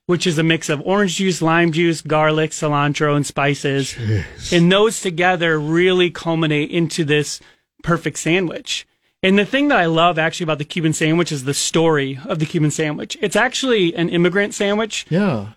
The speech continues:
Speaker 1: So about a hundred years ago, uh, there was a little neighborhood in Tampa, Florida called Ybor City.
Speaker 2: Okay, that's where the name originates from.
Speaker 1: That's where
Speaker 2: And
Speaker 1: the
Speaker 2: again,
Speaker 1: name
Speaker 2: it's,
Speaker 1: Ybor comes from.
Speaker 2: it's spelled Y B O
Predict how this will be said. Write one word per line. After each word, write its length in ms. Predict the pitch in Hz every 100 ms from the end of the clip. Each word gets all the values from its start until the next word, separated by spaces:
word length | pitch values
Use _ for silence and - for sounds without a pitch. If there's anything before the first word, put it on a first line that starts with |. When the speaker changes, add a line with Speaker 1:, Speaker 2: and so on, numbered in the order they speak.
| -
Speaker 1:
So 120 | 202
about 120 | 185
a 60 | 175
hundred 340 | 165 240 247
years 260 | 180 196 180
ago, 460 | 160 156 147 143 - - _ _ 156
uh, 140 | 156
there 140 | 151
was 80 | 170
a 60 | 160
little 200 | 185 214
neighborhood 600 | 196 185 180 156 165 160 -
in 160 | 175
Tampa, 320 | 147 165 165 165
Florida 420 | 170 160 160 151
called 300 | - 156 -
Ybor 340 | 175 151 151
City. 340 | - 160 135 131
Speaker 2:
Okay, 300 | 160 160 117
that's 300 | 131 147 165
where 100 | 160
the 120 | 165
name 340 | 151 147 151 -
originates 520 | 147 131 107 101 107 -
from. 260 | 113 101 -
Speaker 1:
That's 200 | 180 190
where 60 |
Speaker 2:
And 60 | 202 196
Speaker 1:
the 20 |
Speaker 2:
again, 120 | 190
Speaker 1:
name 100 | 190
Speaker 2:
it's, 80 | 190
Speaker 1:
Ybor 160 | 175 170
comes 240 | 160 151
from. 240 | - 165 135
Speaker 2:
it's 100 | -
spelled 400 | - 131 131 113
Y 300 | 123 135 160
B 380 | 117 131 143 -
O 260 | 131 143